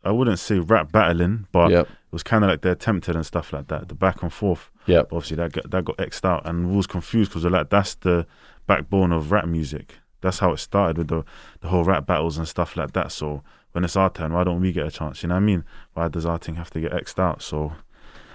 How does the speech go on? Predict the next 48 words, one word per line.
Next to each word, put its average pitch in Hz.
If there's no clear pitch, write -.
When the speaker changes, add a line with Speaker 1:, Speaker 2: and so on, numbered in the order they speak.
Speaker 1:
but 85
that's, 113
that's 117
kinda, 113
it's -
kinda 107
the 92
same 98
thing, 101
to 82
be 80
fair. 90
The 82
people 104
are -
interested. 98
They 87
wanna 95
know, 92
"Alright, 90
cool, 92
they 107
said -
this, 104
they, 101
they 101
said 92
this." -
They, 82
like, 80
that's, 107
that's 107
kinda 101
the 85
backbone 95
of 87
rap. -
So 78
I -
feel 101
like 78
that 98
should 90
be 90
allowed, 87
to 69
be 78
fair. 85